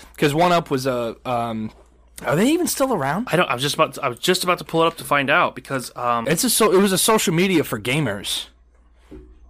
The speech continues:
Speaker 1: And so, like, whenever you would go to my page, you'd be, the, everybody would be like, "Damn!"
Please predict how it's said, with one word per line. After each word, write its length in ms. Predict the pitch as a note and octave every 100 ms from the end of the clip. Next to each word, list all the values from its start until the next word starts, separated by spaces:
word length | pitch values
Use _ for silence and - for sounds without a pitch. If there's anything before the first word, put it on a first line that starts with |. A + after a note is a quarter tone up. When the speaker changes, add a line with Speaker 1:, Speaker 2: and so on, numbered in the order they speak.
| - -
Speaker 1:
And 160 | C#3
so, 160 | C3+ D#3
like, 160 | C#3+ B2+
whenever 220 | E3 E3
you 120 | E3
would 100 | C#3+
go 100 | E3
to 60 | D#3+
my 140 | C3
page, 460 | B2+ E3+ D#3+ C#3 C3+
you'd 100 | D3
be, 100 | D#3
the, 300 | - C3 A#2+ -
everybody 320 | C#3+ D3 C#3+
would 80 | B2+
be 80 |
like, 260 | B2+ B2+ -
"Damn!" 340 | A#3 E4 C4